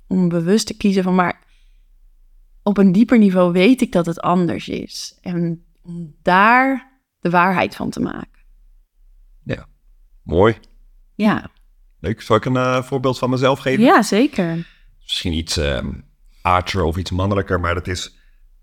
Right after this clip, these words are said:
Speaker 2: nog meer krachtige, authentieke keuzes maken. En dat is ook een beetje vaag, want wat is dan nog meer? Ja, hoeveel heb je er dan vorig jaar gemaakt? En als je dan bij wijze van één meer doet, heb je al nog meer.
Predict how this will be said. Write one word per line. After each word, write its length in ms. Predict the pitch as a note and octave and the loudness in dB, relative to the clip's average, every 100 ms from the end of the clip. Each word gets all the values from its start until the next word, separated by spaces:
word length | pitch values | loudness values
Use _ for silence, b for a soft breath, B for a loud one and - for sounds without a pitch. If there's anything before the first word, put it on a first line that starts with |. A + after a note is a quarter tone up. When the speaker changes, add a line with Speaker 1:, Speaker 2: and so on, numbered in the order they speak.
| _ | _
Speaker 2:
nog 360 | - G2 B2 D3+ | -8 -4 -2 -2
meer 320 | D#3 D3 C#3+ | 0 0 0
krachtige, 600 | C#3+ C3 - G#2 G2 F#2 _ - | -2 -2 -2 -4 -4 -4 _ -2
authentieke 600 | G#2+ A2+ F2+ F2 - D2+ _ _ | -2 0 -4 -4 -4 -6 _ _
keuzes 420 | - D#2 B1+ C2 - | 0 0 0 -6 -6
maken. 360 | B1+ A#1+ - | -6 -6 -8
En 100 | C#2 - - | -12 -16 -8
dat 100 | F2+ | -4
is 100 | E2+ | -2
ook 120 | - | -2
een 60 | F2+ | -2
beetje 360 | E2+ E2+ D#2+ - _ | -2 -4 -6 -10 _
vaag, 420 | - - E2+ G2+ - | -10 -2 0 0 -2
want 180 | E2+ | -4
wat 160 | D#2+ E2 | -4 -4
is 80 | D#2 | -4
dan 320 | E2 F2 D#2+ - _ _ | -4 -4 -6 -14 _ _
nog 340 | - F#2 F#2 - | -4 -2 -2 -2
meer? 540 | E2+ E2+ E2+ G2 A2+ | 0 2 2 0 -2
Ja, 140 | G2 C2+ | -4 -4
hoeveel 240 | D2+ D2 | -2 -2
heb 120 | C#2 | -2
je 60 | E2 | -2
er 120 | D#2+ | -2
dan 280 | D#2 D#2+ E2+ | 0 -2 -4
vorig 240 | G2+ F2+ | -4 -2
jaar 220 | F2 E2 | -2 -2
gemaakt? 340 | E2 D#2+ D#2+ D#2 | -2 -2 -2 -2
En 60 | |
als 140 | E2 D#2 | -4 -2
je 100 | D#2+ | -2
dan 160 | D#2+ | -2
bij 100 | D#2+ | -2
wijze 180 | D#2+ D#2+ | -2 -2
van 140 | - - | -4 -2
één 160 | E2+ | 0
meer 140 | E2+ E2 | 0 0
doet, 140 | E2 | -2
heb 140 | E2+ - | -6 -4
je 80 | |
al 120 | D2 E2 | -4 -2
nog 180 | E2+ | -2
meer. 360 | E2+ E2 E2+ | -2 -2 -2